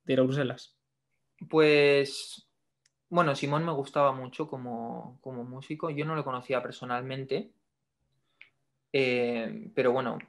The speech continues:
Speaker 2: bueno, es muy conocido él, además ganó el Dinán y todo esto, y,
Speaker 1: Sí.
Speaker 2: y yo en vídeos, pues, me gustaba mucho cómo hacía la música. Y, y hice varias pruebas en varios sitios porque no estaba seguro. Al principio tenía pensado ir a Estados Unidos,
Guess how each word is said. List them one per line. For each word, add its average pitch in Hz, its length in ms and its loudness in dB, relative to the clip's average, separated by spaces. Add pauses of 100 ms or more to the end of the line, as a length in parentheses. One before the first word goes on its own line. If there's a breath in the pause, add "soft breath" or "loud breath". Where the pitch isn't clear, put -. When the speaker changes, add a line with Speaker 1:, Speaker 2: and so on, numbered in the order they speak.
(120)
Speaker 2:
bueno, 123 420 -6
es - 200 -8
muy 131 120 -6
conocido 117 580 -2
él, 139 380 2 (420)
además 120 320 -8
ganó 120 180 -4
el 117 40 -8
Dinán 139 500 -2
y 135 80 -12
todo 127 260 -2
esto, 165 360 2
y, 127 160 0
Speaker 1:
Sí. 131 260 0 (460 soft breath)
Speaker 2:
y 131 180 -2
yo 135 140 8
en 135 60 -2
vídeos, 156 340 8
pues, 135 160 0
me 135 80 2
gustaba 131 300 4
mucho 131 280 0
cómo 120 160 2
hacía 120 240 2
la 120 80 0
música. - 520 -4 (1200)
Y, 123 680 0 (480)
y 139 180 2
hice 156 220 4
varias 131 360 6
pruebas 143 420 6
en 131 100 -4
varios 123 280 4
sitios 156 440 -2
porque - 280 -8
no 127 80 -4
estaba 123 240 2
seguro. 160 480 0 (720 loud breath)
Al - 80 -10
principio 165 320 4
tenía 175 280 6
pensado 135 440 4
ir 123 200 4
a 110 200 4
Estados 123 380 2
Unidos, 175 920 2